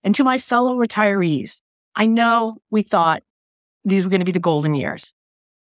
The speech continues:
but we have something unique to offer. And lots of groups need our time and skill.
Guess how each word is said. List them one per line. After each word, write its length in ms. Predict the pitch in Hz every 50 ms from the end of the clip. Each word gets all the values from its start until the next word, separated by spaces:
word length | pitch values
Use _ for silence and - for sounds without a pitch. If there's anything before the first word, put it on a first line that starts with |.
| _ _ _ -
but 100 | 220 220
we 120 | 247 311
have 100 | 339 285
something 300 | - 320 294 - 302 269
unique 300 | 269 262 247 240 233 -
to 100 | - -
offer. 380 | - 160 165 170 - - - - _ _ _ _ _ _ _ _ _ _ _ _ _ _ _ _ _ _ _ _ _ -
And 360 | 220 220 226 226 226 226 - -
lots 340 | - 208 214 240 285 - -
of 100 | 311 254
groups 360 | 208 - 254 254 240 - -
need 140 | 226 233 233
our 100 | 226 226
time 300 | 214 - - 214 214 214
and 100 | 208 202
skill. 320 | - - 240 254 226 -